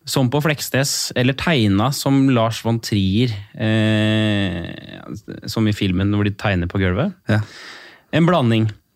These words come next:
Speaker 1: Eh, så lite rekvisitter som trengs for å skape illusjonen. Må være troverdig med kroppsspråk når det er usynlige ting. Ja, det, det sier jeg, ja.
Speaker 2: Mye sånn imaginære objekter og sånn.
Speaker 1: Har mobilen hjemme, ser på T V, gjør ting jeg pleier,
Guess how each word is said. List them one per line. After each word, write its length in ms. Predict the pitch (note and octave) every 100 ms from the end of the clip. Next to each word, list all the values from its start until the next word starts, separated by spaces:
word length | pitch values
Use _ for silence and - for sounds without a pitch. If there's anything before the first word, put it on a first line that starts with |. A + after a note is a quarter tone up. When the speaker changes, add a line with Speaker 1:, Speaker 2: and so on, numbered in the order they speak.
| _ -
Speaker 1:
Eh, 400 | - D3+ D3+ D3+
så 200 | D3+ F3
lite 260 | E3+ B2+ A#2
rekvisitter 580 | B2 D3 - - D3+ F3
som 400 | D#3 D3 D3 C#3+
trengs 360 | D3 D#3 -
for 120 | -
å 60 | C3+
skape 340 | - B2+ G#2
illusjonen. 480 | A2 G#2+ G2+ G2 G2+ - _ _ _ - -
Må 160 | C#3+ A3
være 160 | D#3
troverdig 420 | C#3 E3 A#2+ A#2 C3+
med 120 | C#3+
kroppsspråk 520 | B2 - D#3 E3+ -
når 240 | C3+ B2+ A#2+
det 160 | C3+
er 160 | B2 B2
usynlige 440 | C3+ B2+ A2+ A2+
ting. 280 | B2 C#3 A#2+ - _ _ _
Ja, 60 | A2+
det, 220 | G#2+ G2
det 80 | A2
sier 140 | A2 G2+
jeg, 200 | G2+ F#2+
ja. 100 | F#2+ - -
Speaker 2:
Mye 200 | A2 F#2+ F#2+ F#2+
sånn 460 | F#2+ F2+ F2 F#2
imaginære 640 | F2 G2+ F2+ F2 F2+ F#2 F2+
objekter 400 | F2+ - - D#2
og 80 |
sånn. 80 | A2 - -
Speaker 1:
Har 260 | B2+ E3
mobilen 400 | E3+ F#3 C#3+ C#3+
hjemme, 300 | F3 C#3 E3
ser 180 | F3+ C#3
på 80 | C3
T 120 | D#3 B2
V, 120 | C#3
gjør 240 | E3 C3+ C3+
ting 200 | B2+ B2
jeg 240 | B2+ C3+ C3
pleier, 380 | C3+ A#2 D3+